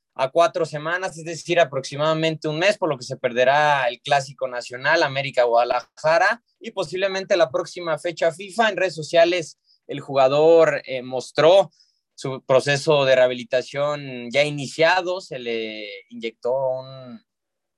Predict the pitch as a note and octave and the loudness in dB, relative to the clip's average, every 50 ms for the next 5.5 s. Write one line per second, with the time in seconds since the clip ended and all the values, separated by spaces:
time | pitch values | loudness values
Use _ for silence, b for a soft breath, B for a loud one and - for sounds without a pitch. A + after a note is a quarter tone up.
0 | _ _ _ _ _ - - - D3 F3 F#3 - G#3 E3 D3 C#3 D3 D3+ D3 - | _ _ _ _ _ -18 -8 -6 -6 -4 0 4 4 4 4 4 0 -4 -4 -2
1 | - G3 - - - A#2 - _ B2 A#2 A2+ A2+ A2+ A2+ A2 A2 A2 G#2+ G#2+ G#2 | -2 -2 -2 -4 -10 -16 -12 _ -8 -6 -4 -4 -4 -4 -4 -6 -6 -6 -8 -8
2 | - - A#2+ A#2 C3+ A#2 C3 D#3 E3 E3+ D3+ C#3+ C#3 D3 D#3 E3 D#3 D3 D3+ E3 | -8 -6 -4 -2 2 4 4 4 6 4 4 4 4 4 4 4 2 0 0 -4
3 | G#3 A3+ b b b b b b _ - F3 F3 - - F#3 G3+ G#3+ - D#4 D4 | -6 -6 b b b b b b _ -2 -2 -2 0 0 -2 -2 -4 -6 -6 -6
4 | C#4 B3 - G3+ F3 D#3+ F3 G3+ A#3 A#3+ A3+ - F3+ E3+ D#3 D#3 D#3 - - _ | -6 -4 -2 -2 -2 -2 -4 -8 -12 -8 -4 -2 0 0 0 0 -2 -4 -8 _
5 | _ _ _ C3+ D3 C#3+ C#3 C#3 C#3 - | _ _ _ -14 -14 -12 -12 -12 -12 -14